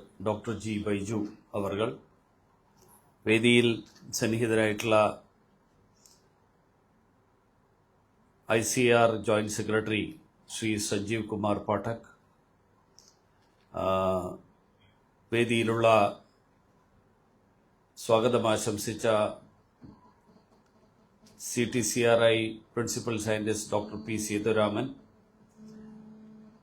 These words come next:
സിസയുടെ വൈസ് പ്രസിഡന്റ് ഡോക്ടർ സി എസ് രവീന്ദ്രൻ,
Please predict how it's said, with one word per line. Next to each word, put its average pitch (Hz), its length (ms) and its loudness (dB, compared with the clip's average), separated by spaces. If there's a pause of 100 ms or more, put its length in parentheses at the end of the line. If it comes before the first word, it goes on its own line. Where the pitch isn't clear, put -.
(140)
സിസയുടെ 120 480 2
വൈസ് 107 260 0
പ്രസിഡന്റ് 110 500 -2 (560)
ഡോക്ടർ 107 300 -2
സി 123 120 -4 (100)
എസ് 101 220 -6
രവീന്ദ്രൻ, 107 440 -2